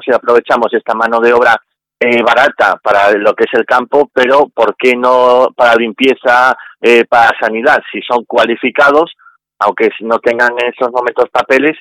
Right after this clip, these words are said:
sí que podemos, eh, que se abra, que se abran estas puertas, en, sobre todo en estos momentos que estamos necesitando, eh, de todo, médicos, eh, limpiadoras, todo, es que todo.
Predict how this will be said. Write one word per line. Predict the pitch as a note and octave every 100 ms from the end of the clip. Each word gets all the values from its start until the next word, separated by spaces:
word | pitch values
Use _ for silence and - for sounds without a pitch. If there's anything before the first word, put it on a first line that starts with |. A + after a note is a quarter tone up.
| _ _ _ _ -
sí | C#3+
que | D3 C3
podemos, | A#2+ A#2+ A#2+ A#2+ A2+ G#2
eh, | B2+ B2 A2+ -
que | B2
se | B2+ A#2+
abra, | A#2 A2 A#2 -
que | A2+
se | B2
abran | A#2 A2
estas | - - -
puertas, | E3 D3+ -
en, | G2 G2+
sobre | - G2 G2+
todo | B2 C3
en |
estos | C3+ D3 C#3
momentos | C#3 C#3+ F3 E3+ - - _
que | A#2+
estamos | - C3+ D#3+ D3
necesitando, | C3 - A2 C3+ E3 C3 - - A#2
eh, | A#2+ -
de | G#2+ - C3
todo, | - F#3+ F3 G#2 - - -
médicos, | A2+ C3+ D#3 D#3+ F#3+ G3 -
eh, | C#3+ C3
limpiadoras, | B2 G#2+ A2+ A2 B2+ D3+ F3+ E3+
todo, | - E3+ D#3 -
es | E3+
que | F3+
todo. | - F3+ D3+